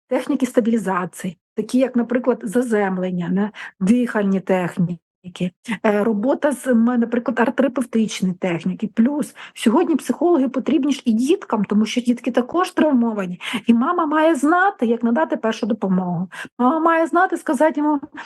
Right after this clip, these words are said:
«Давай подихаємо, да? Давай ротико,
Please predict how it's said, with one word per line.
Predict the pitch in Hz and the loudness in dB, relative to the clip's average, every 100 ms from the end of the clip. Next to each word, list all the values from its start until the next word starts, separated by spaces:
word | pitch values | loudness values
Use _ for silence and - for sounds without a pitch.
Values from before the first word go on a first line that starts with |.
| - _ 220 | -20 _ 0
«Давай | 208 269 339 | 2 2 2
подихаємо, | 392 254 214 208 226 208 202 202 | 2 2 0 -2 0 2 2 2
да? | 208 294 285 - - | 2 0 -4 -12 -2
Давай | 233 330 | 2 2
ротико, | 330 381 339 330 339 | 2 0 -2 0 0